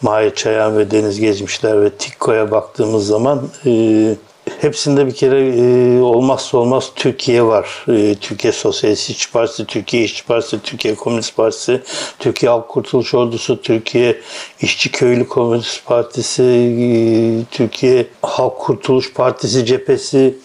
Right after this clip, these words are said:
Türkiye var bir kere. Yani ben, ben Türkiye'yim diye bi-, belirtiyor. Türkiye Komünist Partisi'ndekini, e, anlamakla beraber bütün hepsinde olmasını, e, çok fazla anlayamıyorum. Çünkü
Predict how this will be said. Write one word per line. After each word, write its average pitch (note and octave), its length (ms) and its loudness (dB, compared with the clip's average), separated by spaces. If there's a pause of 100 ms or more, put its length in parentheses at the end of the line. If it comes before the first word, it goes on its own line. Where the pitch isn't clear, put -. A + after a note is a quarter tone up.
(140)
Türkiye B2+ 400 0
var A#2 260 2
bir G2 60 -12
kere. G#2+ 260 2
Yani A2 400 0
ben, A#2 200 0
ben A#2+ 220 0
Türkiye'yim A#2 600 0
diye B2 240 2
bi-, A#2+ 220 0
belirtiyor. G#2+ 560 0 (280)
Türkiye - 320 0
Komünist C#3+ 400 -2
Partisi'ndekini, C3+ 800 2
e, A#2+ 540 4
anlamakla B2 760 0
beraber B2 480 2
bütün A#2 240 -4
hepsinde B2+ 460 0
olmasını, B2+ 840 2
e, B2 160 4
çok - 300 -4
fazla B2 340 2
anlayamıyorum. C3 580 2
Çünkü A#2+ 380 -4